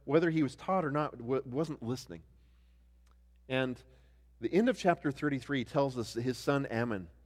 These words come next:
followed in his father's footsteps and, and worshiped the same gods. In fact, Manasseh named his own son after one of the Egyptian gods.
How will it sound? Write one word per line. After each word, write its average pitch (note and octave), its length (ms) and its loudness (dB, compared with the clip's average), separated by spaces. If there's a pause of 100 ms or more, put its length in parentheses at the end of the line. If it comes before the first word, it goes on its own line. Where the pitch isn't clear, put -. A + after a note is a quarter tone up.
(460)
followed D3+ 400 8
in A#2+ 100 2
his A2 140 0
father's A#2+ 360 2
footsteps - 720 -8 (640)
and, A2 300 0
and G#2+ 140 -2
worshiped A2+ 300 -2
the F#2+ 60 -10
same G#2+ 280 -4
gods. F#2+ 500 0
In F#2 80 -16
fact, A2 300 2
Manasseh A2+ 480 0
named A2 340 -2
his G2+ 140 -4
own G#2+ 160 -6
son G#2+ 260 -4
after G2 220 -8
one G2 100 -4
of F#2+ 80 -6
the G2 100 -6
Egyptian F#2+ 380 -8
gods. F2+ 440 -6